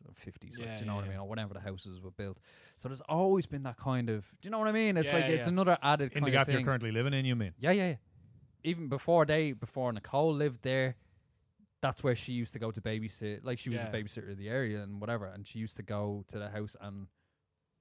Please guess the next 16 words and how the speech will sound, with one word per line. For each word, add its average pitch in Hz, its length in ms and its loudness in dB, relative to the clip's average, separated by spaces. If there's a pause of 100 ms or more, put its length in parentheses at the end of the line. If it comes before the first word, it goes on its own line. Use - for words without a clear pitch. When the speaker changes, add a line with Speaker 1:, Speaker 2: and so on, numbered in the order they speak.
Speaker 1:
that 98 180 -10
child 101 520 -8 (200)
apparently 98 280 -12
passed - 260 -12
away 107 140 -6
in 190 60 -10 (100)
that 107 120 -8
house 98 220 -8
as 98 120 -10
well. 131 160 0
Like, 110 160 -4
so 131 140 -2
it's 135 120 -4
mad. 175 180 2
And 135 120 -4
even 170 200 -6